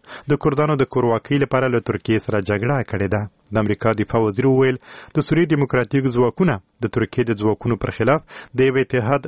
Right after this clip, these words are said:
د جوړولو لپاره د سوریې او روسیې له حکومتونو سره په مذاکرو بوخت دي. مارکیس پر وویل، د ترکیې د عملیاتو له کبله د سوریې له شمال څخه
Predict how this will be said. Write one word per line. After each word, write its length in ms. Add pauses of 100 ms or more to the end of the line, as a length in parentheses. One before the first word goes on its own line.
(100)
د 160
جوړولو 420
لپاره 260
د 200
سوریې 320 (360)
او 180
روسیې 320 (100)
له 100
حکومتونو 600
سره 200
په 140
مذاکرو 580
بوخت 220 (100)
دي. 80 (640)
مارکیس 400
پر 140
وویل، 340 (320)
د 20 (100)
ترکیې 280
د 140
عملیاتو 420
له 120
کبله 260 (260)
د 40 (100)
سوریې 280
له 120
شمال 260
څخه 300